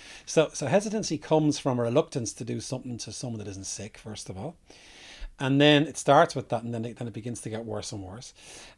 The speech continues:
And, and the main issue we have with the vaccine deniers now is it becomes political. And it's not a political thing. Vaccines were a medical <laughs> intervention that stopped millions of people dying, and the evidence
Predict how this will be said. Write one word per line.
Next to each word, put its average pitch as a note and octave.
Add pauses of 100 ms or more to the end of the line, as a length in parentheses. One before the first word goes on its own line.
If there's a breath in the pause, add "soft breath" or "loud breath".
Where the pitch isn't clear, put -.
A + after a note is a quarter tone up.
(100)
And, C3
and B2+
the A#2+
main D3+
issue A#2
we A2
have G#2+
with G#2+
the A2+
vaccine A2
deniers G#2
now G#2+
is G2+
it G#2
becomes A2+
political. E3+ (800 loud breath)
And F#3+
it's E3
not A3+
a F#3+
political G#3+
thing. -
Vaccines F#3
were D#3+
a D3+
medical B2
<laughs> A2+
intervention -
that A2+
stopped -
millions B2
of C3+
people A2
dying, F#3
and A2
the A2
evidence A#2